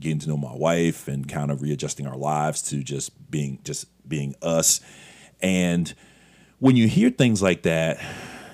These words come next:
you think, you know, we should all be so, um, we should all be so inwardly thinking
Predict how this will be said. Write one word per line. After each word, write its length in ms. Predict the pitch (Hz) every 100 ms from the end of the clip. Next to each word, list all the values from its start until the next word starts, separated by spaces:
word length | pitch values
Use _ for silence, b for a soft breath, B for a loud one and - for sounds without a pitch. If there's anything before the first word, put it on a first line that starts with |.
| -
you 180 | 110 107
think, 500 | - 110 101 98 -
you 140 | 104
know, 360 | 101 92 90 80 - - _ _
we 200 | 104 151
should 180 | 196 120
all 320 | - 90 87
be 400 | 78 80 87 82
so, 580 | 85 - 95 80 80 78 b b b b b b b _ _ _ _ _
um, 520 | 87 82 76 73 73 B B B _ _ _ _ _ - -
we 220 | 92 110 143
should 280 | - 123 -
all 460 | 87 90 92 90 90
be 440 | 82 90 90 87
so 800 | - - 85 80 78 78 76 - _ _ _ _
inwardly 640 | 107 104 95 90 82 82
thinking 720 | 78 - 90 85 76 67 67